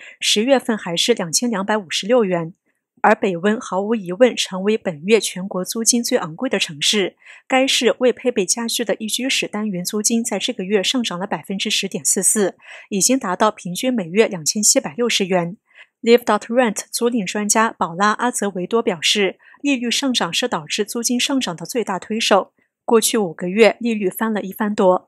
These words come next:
房东别无选择，只能提高租金以支付与出租物业相关的部分成本。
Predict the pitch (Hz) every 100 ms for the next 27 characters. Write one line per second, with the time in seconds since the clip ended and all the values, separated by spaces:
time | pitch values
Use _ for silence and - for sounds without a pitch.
0 | - 185 190 240 - 185 185 226 214 156
1 | 196 175 185 - - - 185 196 - -
2 | 214 220 233 226 254 254 202 156 - 240
3 | - 247 208 151 - 233 240 226 220 214
4 | - 226 226 247 - - 214 202 - 170
5 | 185 196